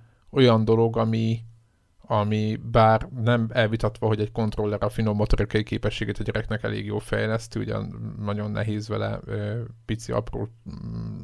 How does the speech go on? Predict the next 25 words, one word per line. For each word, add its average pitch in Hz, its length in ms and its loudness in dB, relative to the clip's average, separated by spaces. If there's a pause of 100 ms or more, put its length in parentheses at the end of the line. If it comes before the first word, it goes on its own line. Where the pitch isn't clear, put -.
dolgokat. 107 400 -2
Érdekes, 123 440 4
hogy 120 100 2
amikor 117 300 4
nem 120 80 4
tudom, 117 160 0
néztétek, 110 400 0
hogy 107 120 2
egy 104 100 0
vadidegen 104 400 2
ember 104 280 0
leül 104 180 4
egy 104 120 2
kontrollerhez, 104 680 2
akkor 104 320 -4
mint 107 220 -4
egy 107 140 0
ilyen, 107 140 0
mennyire 107 320 2
sután 104 500 0
és 107 160 -4
mennyire 101 340 -2
otrombán, 104 680 -2
ö, 107 220 -2
próbálja. 107 640 -2